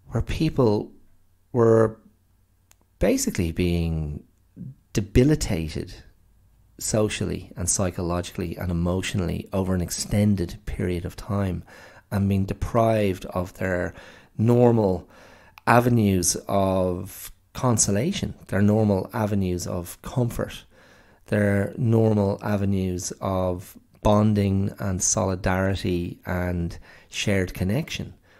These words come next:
And really, when I started the podcast, and this might be, <laughs>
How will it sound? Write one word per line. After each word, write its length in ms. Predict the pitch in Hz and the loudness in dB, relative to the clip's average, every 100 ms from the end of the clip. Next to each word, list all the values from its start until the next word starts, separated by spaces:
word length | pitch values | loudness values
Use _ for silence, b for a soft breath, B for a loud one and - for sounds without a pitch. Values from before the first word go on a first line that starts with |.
| b b b b _ - | b b b b _ -6
And 920 | 98 98 98 95 95 92 90 98 - _ _ _ _ _ _ _ _ _ _ _ - | -2 -2 -2 0 0 0 -2 -4 -10 _ _ _ _ _ _ _ _ _ _ _ -10
really, 720 | 76 127 143 151 110 92 92 - _ _ _ _ _ | -2 2 2 2 0 -2 -6 -14 _ _ _ _ _
when 240 | - 110 | -2 2
I 80 | 104 | 2
started 380 | 95 - 107 104 | 0 0 2 0
the 60 | 101 | -2
podcast, 760 | - 160 - 110 90 - - - _ _ _ _ _ _ - | 0 0 0 -4 -4 -6 -10 -18 _ _ _ _ _ _ -6
and 220 | 98 98 | -2 0
this 280 | 143 - - | 0 0 0
might 260 | 90 82 - | 0 -2 -2
be, 540 | 87 85 80 80 - _ _ | -2 0 -4 -8 -16 _ _
<laughs> 180 | _ | _